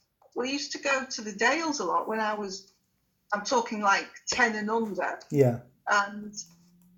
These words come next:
Speaker 1: Ingleborough was something we went up regularly. Um, so I think the first time I was, I went up Ingleborough, I was six. So that was,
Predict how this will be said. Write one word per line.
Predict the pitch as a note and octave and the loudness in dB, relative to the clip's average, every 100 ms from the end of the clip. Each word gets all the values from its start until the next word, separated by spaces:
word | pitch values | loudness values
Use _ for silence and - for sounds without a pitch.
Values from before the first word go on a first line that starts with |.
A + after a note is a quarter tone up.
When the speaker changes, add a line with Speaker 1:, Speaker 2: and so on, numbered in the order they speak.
| - | -2
Speaker 1:
Ingleborough | C#4+ D4+ C4+ A#3+ A#3 G#3 G#3 | 0 2 -2 2 2 2 -2
was | A3 - | -4 -4
something | A3+ A3+ A3 G#3+ | -4 -4 -4 -4
we | |
went | G#3 A3 G3+ - | -2 -2 -2 -2
up | G3 G3 - - _ _ - | -4 -4 -12 -16 _ _ 0
regularly. | A3+ G#3+ F#3+ F3 E3 - A#3 A#3+ - _ _ _ _ - | 0 2 -2 0 0 0 -2 -4 -12 _ _ _ _ -4
Um, | G3+ G#3 G3+ | 0 2 0
so | G3+ A#3 | 0 4
I | A3+ | 4
think | C#4+ C#4+ | 2 -6
the | |
first | - C#4 C4 - | -2 -2 -2 0
time | B3 | 2
I | A3+ | 2
was, | A3 - - A3+ | 0 -4 -4 -2
I | |
went | A#3 A3 G#3 | 0 -2 -4
up | A#3+ | -4
Ingleborough, | B3+ A#3 G3 F#3+ | -2 -4 -4 -2
I | F#3 | -2
was | F#3+ - - | -2 -6 -4
six. | A3+ F#3 - - - - - - _ _ _ _ _ _ _ _ _ | -4 -4 -6 -10 -8 -6 -8 -12 _ _ _ _ _ _ _ _ _
So | - C4 B3+ A#3+ A3+ - _ _ _ _ _ | 0 4 6 4 0 -10 _ _ _ _ _
that | D4+ - | 4 4
was, | D4 B3 - | 0 -4 -6